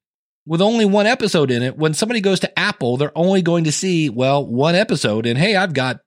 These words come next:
six hundred ninety-five. Well, what you can do with a Libsyn feed is you take your regular feed. So in my case, it's school of podcasting dot libsyn dot com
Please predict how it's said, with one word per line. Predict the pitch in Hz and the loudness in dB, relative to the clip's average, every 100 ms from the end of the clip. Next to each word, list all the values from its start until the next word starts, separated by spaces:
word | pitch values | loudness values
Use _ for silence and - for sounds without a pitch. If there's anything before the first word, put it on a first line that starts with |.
| _ | _
six | - - - 135 117 | -10 -8 -4 -4 -2
hundred | 123 127 139 | -2 -2 -2
ninety-five. | 117 117 110 127 143 151 214 269 190 90 - _ _ _ _ _ _ - | -2 -4 -2 -2 -2 -2 -2 -2 -4 -8 -12 _ _ _ _ _ _ -2
Well, | 170 | 0
what | 202 | 0
you | 240 | 0
can | 254 185 | 0 2
do | 156 151 147 - - _ - | 2 2 0 -2 -20 _ -2
with | 170 175 | 0 2
a | 180 | 0
Libsyn | 160 214 254 - 147 117 | 2 0 0 -2 0 -2
feed | - 85 85 110 143 _ _ _ _ _ _ _ _ _ _ - | -6 -6 -6 -6 -10 _ _ _ _ _ _ _ _ _ _ -4
is | 160 123 98 131 - | 0 0 0 -4 -4
you | 131 | -4
take | - 147 143 | -2 -2 0
your | 139 | -2
regular | 120 120 139 151 147 | 0 -2 -2 -2 -2
feed. | 104 107 110 117 - - _ | -2 -2 -2 -4 -16 -20 _
So | - 139 | -6 -2
in | 123 | 0
my | 143 131 | -2 -2
case, | 127 120 101 | -2 -4 -6
it's | - | -10
school | - 143 | -4 -2
of | 131 | -2
podcasting | - 120 120 110 101 120 | -2 -6 -4 -4 -4 -4
dot | 104 98 | -4 -4
libsyn | 143 160 135 | -4 -4 -4
dot | 120 | -4
com | - 110 104 104 | -6 -6 -4 -6